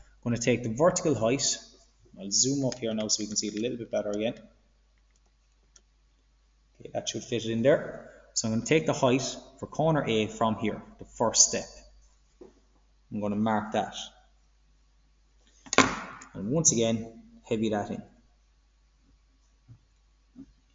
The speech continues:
Okay, I've now found that first face or the first corner or first edge of the object. What I need to now find is this part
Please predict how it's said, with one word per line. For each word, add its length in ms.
Okay, 280
I've 160
now 220
found 460
that 160
first 680
face 500
or 80
the 80
first 380
corner 400
or 140
first 440
edge 180
of 120
the 100
object. 480
What 160
I 80
need 300
to 100
now 260
find 420
is 800
this 240
part 300